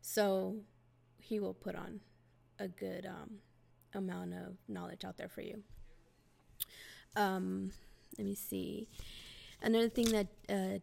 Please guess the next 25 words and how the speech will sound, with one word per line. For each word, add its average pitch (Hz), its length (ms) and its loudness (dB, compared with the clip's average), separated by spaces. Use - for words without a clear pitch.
K 208 220 4
K 202 240 4
and 196 120 2
Dean 196 360 2
stressed - 640 -2
about 185 760 -2
was 202 300 2
that 196 160 -2
energy 196 480 2
is 185 80 -2
a 196 60 -2
habit. - 400 -6
And, 180 480 2
um, 180 400 -4
I 202 140 2
truly 170 240 0
believe - 240 -6
that, - 200 -8
especially 220 680 0
since 185 180 -4
habits, 180 320 -6
habits 208 300 -4
control - 300 -8
your - 80 -8
life. - 320 -12